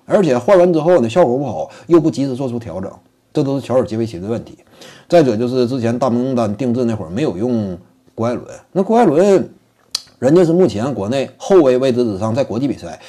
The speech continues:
拥有自己单兵爆破能力的，有这种类型属性的运动员。有时候打这个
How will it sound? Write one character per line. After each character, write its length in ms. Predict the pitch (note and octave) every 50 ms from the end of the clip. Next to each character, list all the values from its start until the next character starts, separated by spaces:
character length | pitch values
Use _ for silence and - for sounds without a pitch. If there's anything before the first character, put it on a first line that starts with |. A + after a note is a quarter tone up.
| - - _
拥 280 | - F3 G3 G#3 A3 A3+
有 200 | G#3 D3+ - F#2
自 160 | - - D3+ A#2
己 200 | - - B1+ - -
单 220 | - E3 E3+ E3
兵 180 | C#3+ C3 A2+ A2
爆 160 | A2 D#3 C3+
破 140 | A2 A#2 B2+
能 160 | G2+ E2+ E2
力 160 | G2+ C3 B2 F#2+
的， 100 | - - _
有 160 | A#2 B2 A#2+
这 140 | A#2+ A3 A#3+
种 180 | E3 A2 A#2+
类 120 | D#3+ G3+ -
型 180 | A2+ B2 D#3
属 180 | D#3+ E3 - -
性 160 | - D3 B2+
的 60 | G2
运 120 | F2 - D#3
动 100 | - - -
员。 80 | - - _
有 180 | A#2+ B2+ B2+ B2
时 80 | D#3
候 80 | G3+ A3+
打 320 | A3 - - - E2+ A2 B2
这 160 | E3 F#3 F3
个 280 | D3+ D3 C3+ B2+ B2